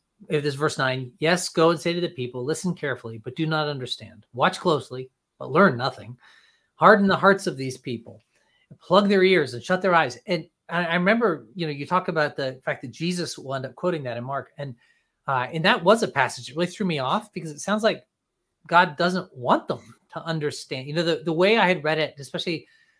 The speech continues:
I ac-, actually think this is one of those places where the N L T, the version we read here, is, does an, a better job.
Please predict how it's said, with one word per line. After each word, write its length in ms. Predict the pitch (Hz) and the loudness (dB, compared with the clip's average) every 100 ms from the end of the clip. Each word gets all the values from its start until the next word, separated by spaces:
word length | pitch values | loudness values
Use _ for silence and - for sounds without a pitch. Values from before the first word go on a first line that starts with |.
| - | -6
I 140 | 151 156 | -2 -2
ac-, 180 | 185 | -4
actually 220 | 185 185 185 | -6 -4 -4
think 140 | 160 | -2
this 120 | 190 | -2
is 60 | 208 | -2
one 100 | 170 | -2
of 40 | |
those 140 | 147 - | -2 -2
places 320 | 151 143 135 | -6 -6 -8
where 80 | 131 | -8
the 180 | 135 156 | -10 -6
N 200 | 170 170 | -4 -4
L 240 | 160 185 185 | 0 -2 -2
T, 400 | - 120 160 202 _ | -10 -8 -8 -10 _
the 80 | 123 | -8
version 300 | 143 135 151 | -6 -6 -8
we 100 | 135 | -12
read 220 | 135 131 | -12 -12
here, 340 | 151 135 113 _ - | -8 -8 -8 _ -16
is, 120 | 147 | -8
does 200 | 175 147 | -4 -4
an, 200 | 143 139 - | -4 -8 -12
a 80 | 139 | -12
better 420 | 120 160 196 160 | -2 0 2 -2
job. 280 | 123 113 | -4 -10